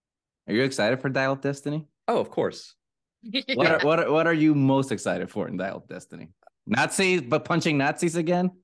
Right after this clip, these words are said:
Speaker 1: 'Cause I'm excited for that.
Speaker 3: <laughs>
Speaker 1: Eh.
Speaker 2: I do think that the setup is really interesting, that they're kind of building off of the space program and Operation Paperclip and the idea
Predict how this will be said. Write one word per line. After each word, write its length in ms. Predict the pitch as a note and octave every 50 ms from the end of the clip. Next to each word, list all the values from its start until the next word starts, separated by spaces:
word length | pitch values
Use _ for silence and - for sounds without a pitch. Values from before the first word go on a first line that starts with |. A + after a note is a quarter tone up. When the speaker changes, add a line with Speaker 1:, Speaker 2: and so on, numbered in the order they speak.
| _ _
Speaker 1:
'Cause 120 | A2+ G#2
I'm 140 | B2 C#3 D3+
excited 340 | C3+ A#2+ G#3 A#2+ G#2+ G2 F#2
for 100 | F#2+ F#2+
that. 240 | G2+ A2 G#2 F2+ -
Speaker 3:
<laughs> 40 | -
Speaker 1:
Eh. 120 | G2 F#2+ F2+ - _ _ _ _ _ _ _ _ _ - _
Speaker 2:
I 120 | - E3 E3+
do 220 | E3+ E3 F3+ A3
think 320 | A3 - - C3+ C3+ C3+ C#3
that 140 | C3+ A2+
the 120 | - A#2+ G#2+
setup 520 | - - - A2 G#2+ G#2 G2+ F#2+ - -
is 200 | G2 F2+ F2 -
really 720 | F#2+ F#2 F#2+ F#2+ F#2+ G2 G2 F#2 F#2+ F2+ F2 F2 F2+ - -
interesting, 680 | - F#2 F2+ F2+ - - F2+ F2 - - F2+ E2+ E2 F2+
that 120 | F#2+ F2+ -
they're 120 | G2 F#2+
kind 200 | - - G2+ F#2
of 80 | F#2 E2+
building 280 | F#2+ F#2 F2+ F#2+ F#2
off 160 | F#2 F2+ F2 -
of 100 | F2 E2+
the 80 | - F#2
space 360 | - - - F2+ E2+ E2+ -
program 460 | - - F#2 F2 - F#2 F2+ F2 F2
and 100 | F2+ F2
Operation 600 | - F#2 F2+ - - F2+ F2+ F2 E2+ - F2 F2
Paperclip 680 | F2 - F#2+ F2+ F2 F2 E2+ - - F2+ F2 F2 - -
and 120 | F#2 F2 F2
the 80 | F2 F2
idea 500 | E2+ E2+ E2+ - F2+ F2+ F2+ F2 F2